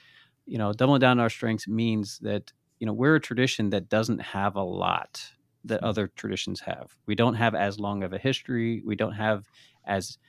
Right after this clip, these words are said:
Speaker 1: as great a giant of major thinkers.
Speaker 2: Mm-hmm.
Speaker 1: Uh, we didn't have a key person in the res-,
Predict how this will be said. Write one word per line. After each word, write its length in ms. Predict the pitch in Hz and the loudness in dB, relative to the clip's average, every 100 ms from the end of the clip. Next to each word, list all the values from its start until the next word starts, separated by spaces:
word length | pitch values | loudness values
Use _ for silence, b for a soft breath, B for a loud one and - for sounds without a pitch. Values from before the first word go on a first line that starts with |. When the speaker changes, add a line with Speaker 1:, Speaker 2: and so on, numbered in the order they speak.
| _ _ | _ _
Speaker 1:
as 200 | 95 98 - - | -4 -4 -6 -16
great 400 | - 101 117 - | -4 2 2 0
a 80 | 110 | -6
giant 460 | 95 101 104 117 | -2 0 2 0
of 160 | - 101 | -2 -6
major 280 | 107 104 95 | -4 -4 -6
thinkers. 800 | - 131 123 123 123 120 113 - | -4 -4 0 2 4 2 -2 -6
Speaker 2:
Mm-hmm. 600 | 120 98 101 _ _ - | -10 -10 -14 _ _ -10
Speaker 1:
Uh, 180 | 107 98 | -6 -4
we 100 | 107 | -2
didn't 180 | 113 110 | -2 -2
have 200 | 113 107 | -2 -2
a 80 | 101 | -2
key 560 | - - 113 113 110 104 | -8 -8 -6 -4 -4 -8
person 400 | - 120 - 120 | -4 -4 -2 -2
in 80 | 113 | -2
the 80 | 101 | -2
res-, 220 | 107 - | -4 -6